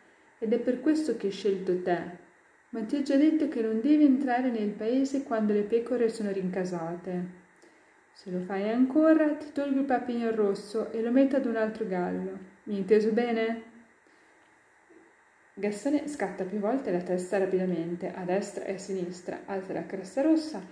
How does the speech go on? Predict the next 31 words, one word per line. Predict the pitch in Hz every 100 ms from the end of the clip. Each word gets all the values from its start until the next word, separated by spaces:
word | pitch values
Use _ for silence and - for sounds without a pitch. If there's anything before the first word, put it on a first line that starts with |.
| - -
ed | - 240
emette | 240 233 240
un | 214
chicchiricchi | - - _ _ 277 - - 311 - - - - 220 214 - - _ _
scandito | - - 233 220 247 262
come | 214 196
un | 190
telegramma. | 202 202 190 185 180 185 180 - - _ - _ _ _
"No, | - 208 208
no, | 202 196
no, | 208 202 202
non | 208 214 226
è | 262
un | 180
papignon | - - 190 196 190
rosso, | 196 190 190 - 190
sono | 190 214
i | 208
bargigli", | 208 202 196 269 214 180 185 185 185 - - - -
indico | 240 190 180 208
le | 202
due | 254
appendici | 254 254 220 180 185 214
rosse | 254 277 - 269
che | 196
il | 185
gallo | 190 190
ha | 208
sotto | 190 190
il | 190
collo. | 185 156 175 180 190